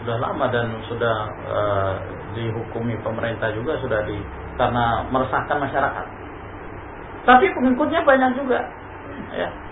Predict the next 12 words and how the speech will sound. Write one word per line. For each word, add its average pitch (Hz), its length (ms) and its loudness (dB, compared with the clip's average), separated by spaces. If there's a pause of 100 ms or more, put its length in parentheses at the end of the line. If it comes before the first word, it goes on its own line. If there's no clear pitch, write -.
(360)
Ada 110 320 2
yang 101 260 0
doktor, 185 540 8
ada 143 320 10
yang, - 180 10 (220)
ya, 190 80 -2 (640)
punya 185 320 -4
gelar, 143 320 6
punya 139 240 -4 (400)
sekolah 131 480 2 (240)
tinggi. 143 320 -4 (1900)
Ya, 113 80 0